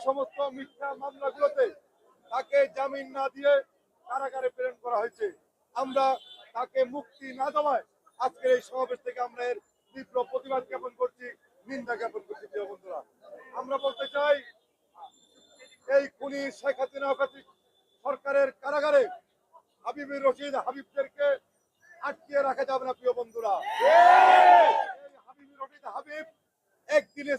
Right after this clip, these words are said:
সৃষ্টি হয়নি, মাঠ পর্যায় থেকে রাজনীতি করে সে জাতীয়তাবাদী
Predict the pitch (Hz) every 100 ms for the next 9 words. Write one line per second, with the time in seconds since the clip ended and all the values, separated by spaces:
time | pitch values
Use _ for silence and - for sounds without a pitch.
0 | - 285 _ 277 269 277 262 214 _ -
1 | 740 403 415 - - - - - 320 285
2 | 294 294 _ 285 285 277 277 277 285 277
3 | 285 285 285 269 269 285 285 269 _ _
4 | _ _ - 285 254 294 294 294 269 277